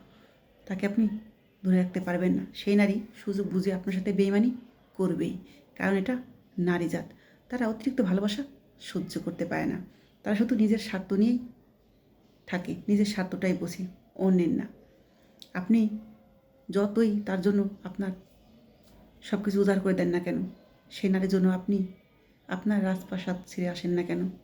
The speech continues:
সেই নারী আপনাকে একটা সময় দুঃখের সাগরে ভাসিয়ে দিয়ে চলে যাবে। কখনোই আপনার সেই পিছনের দিনগুলো কথা মনে করবে না যে এই পুরুষটাই তার জন্য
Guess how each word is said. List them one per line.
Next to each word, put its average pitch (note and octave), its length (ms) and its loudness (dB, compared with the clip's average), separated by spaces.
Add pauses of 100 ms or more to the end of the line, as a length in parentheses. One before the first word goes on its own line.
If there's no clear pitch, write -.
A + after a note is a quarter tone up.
(480)
সেই A3+ 260 4
নারী G3 240 4 (140)
আপনাকে F#3+ 360 -2
একটা F#3+ 200 -6
সময় G3+ 300 0 (640)
দুঃখের G3 360 2
সাগরে F#3 240 2
ভাসিয়ে F3+ 340 0
দিয়ে A3+ 160 2 (680)
চলে F3+ 340 0
যাবে। E3 240 -4 (720)
কখনোই G#3 340 4
আপনার F#3+ 280 2 (960)
সেই F#3+ 320 2
পিছনের F#3+ 420 0
দিনগুলো F3+ 340 2 (260)
কথা F#3 200 -4
মনে F3+ 260 8
করবে F3+ 240 -2
না F3+ 100 2
যে G3 140 0 (720)
এই F#3+ 160 2 (300)
পুরুষটাই F#3 560 -2
তার F#3 180 0
জন্য F#3+ 200 2